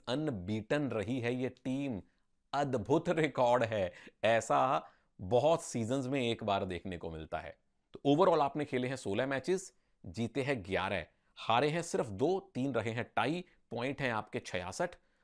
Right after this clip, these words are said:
और छियासठ में दो सीजन पहले क्वालिफिकेशन मिला था। आज जीते तो इतना बड़ा टिक मार्क लग जाएगा, क्वालिफाइड मेरी किताब में हो जाएंगे,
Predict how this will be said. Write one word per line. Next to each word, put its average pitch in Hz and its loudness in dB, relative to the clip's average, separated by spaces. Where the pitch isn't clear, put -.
और 113 2
छियासठ 107 -2
में 135 -2
दो 107 -2
सीजन 117 -4
पहले 104 -4
क्वालिफिकेशन 101 -4
मिला 87 -2
था। - -16
आज 143 -2
जीते 131 0
तो - -14
इतना 143 2
बड़ा 117 2
टिक - -4
मार्क 110 -2
लग 95 0
जाएगा, 85 -4
क्वालिफाइड 120 -2
मेरी 110 0
किताब 98 -4
में 104 -6
हो 90 -6
जाएंगे, 107 -4